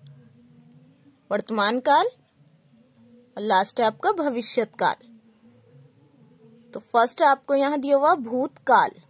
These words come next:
भूतकाल अर्थात बीता हुआ समय। क्रिया के जिस रूप से ये बोध हो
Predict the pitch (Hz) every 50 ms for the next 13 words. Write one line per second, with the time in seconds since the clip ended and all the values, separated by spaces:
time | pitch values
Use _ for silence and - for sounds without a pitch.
0 | _ _ _ _ _ _ _ _ _ _ _ _ _ _ _ _ _ - - -
1 | _ _ _ _ _ 202 190 233 262 294 349 - - - 311 277 262 269 320 -
2 | - - 247 226 - - 240 233 240 269 247 226 208 240 226 226 220 - 254 262
3 | 294 269 269 254 269 302 392 - - - - 247 214 101 95 87 - - - -
4 | - - _ _ _ _ _ _ _ _ _ _ - - - - - _ _ -
5 | 269 262 277 302 339 370 370 - 392 392 302 233 285 302 392 381 349 339 359 311
6 | 311 294 - - 359 339 349 339 311 294 262 254 220 240 247 262 294 294 294 269
7 | 269 269 262